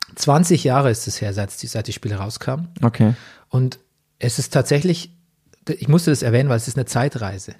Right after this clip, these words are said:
Speaker 2: Mhm. Ah.
Speaker 1: Die, die haben noch dieselbe Musik, also auch die Songs, die damals im Soundtrack waren. Ähm, Guerrilla Radio von, ähm, Rage Against the Machine ist, äh, der, der Titelsong. Das ist tatsächlich so, es ist eine Zeitreise, das wieder zu spielen.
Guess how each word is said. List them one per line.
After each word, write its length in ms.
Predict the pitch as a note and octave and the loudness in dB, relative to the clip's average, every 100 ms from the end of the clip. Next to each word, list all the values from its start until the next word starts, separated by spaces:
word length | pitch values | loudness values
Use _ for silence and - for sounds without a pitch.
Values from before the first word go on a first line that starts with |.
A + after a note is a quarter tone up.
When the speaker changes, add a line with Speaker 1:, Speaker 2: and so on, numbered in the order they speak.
| - | 2
Speaker 2:
Mhm. 400 | G#2+ G#2 G2+ A#2+ _ - | 4 6 6 2 _ -2
Ah. 320 | G#2+ C3 G#2 _ _ _ _ _ | 2 2 0 _ _ _ _ _
Speaker 1:
Die, 180 | C#3 D3 | -10 -4
die 160 | C3 C#3 | 2 4
haben 100 | E3+ | 4
noch 120 | E3 | 2
dieselbe 320 | B2+ C#3+ D3+ | 0 2 2
Musik, 360 | C3+ B2+ G#3+ B2+ | 2 0 -2 -2
also 180 | A#2 | -4
auch 100 | A#2 | -4
die 100 | - | -6
Songs, 300 | A2+ D#3 F#3+ | -2 0 0
die 80 | - | 0
damals 260 | B2+ D#3 D#3 | 0 0 -2
im 80 | C#3+ | -4
Soundtrack 480 | C#3+ D#3 - - | -4 -4 -4 -4
waren. 260 | D3+ D#3 E3 - - - - - _ - | -2 0 -2 -8 -20 -20 -20 -20 _ -2
Ähm, 680 | A#2 A2+ A2 A2 A2 G#2+ - - - _ _ | 2 4 4 2 0 -2 -6 -18 -20 _ _
Guerrilla 280 | B2 B2 D3+ | 4 6 6
Radio 340 | A2+ C3+ D3 C#3+ | 6 4 4 2
von, 360 | - B2 A#2+ A#2+ | 0 -2 0 -2
ähm, 520 | G#2+ G#2 G2+ G2+ A2 - - - _ _ _ _ - | -2 0 -2 -4 -8 -16 -20 -20 _ _ _ _ -2
Rage 180 | A#2 A#2+ | 2 2
Against 180 | A#2+ A2+ | 2 0
the 40 | |
Machine 300 | G#2+ - D#3 | 0 2 0
ist, 180 | A#2+ - | 0 -4
äh, 80 | A2+ | -2
der, 220 | G#2+ G#2+ | 0 -2
der 160 | A2 - | -6 -6
Titelsong. 520 | C3 A#2+ - C3+ - - - - - | -6 -2 -2 -2 -4 -16 -20 -20 -8
Das 140 | B2+ | -6
ist 100 | - | 0
tatsächlich 360 | D3+ D3 D#3+ D#3 | 2 4 2 2
so, 300 | - F#3+ F#3+ - - - | 4 4 4 -2 -14 -8
es 160 | D3 | -4
ist 140 | F#3+ G#3+ | -2 -4
eine 80 | |
Zeitreise, 480 | F3+ G#3 F#3+ B2+ A#2+ | -4 -4 -2 -2 -2
das 140 | A2+ - | -4 -4
wieder 160 | G#2+ | -6
zu 100 | - A2 | -6 -12
spielen. 420 | - G2 F#2+ | -12 -12 -10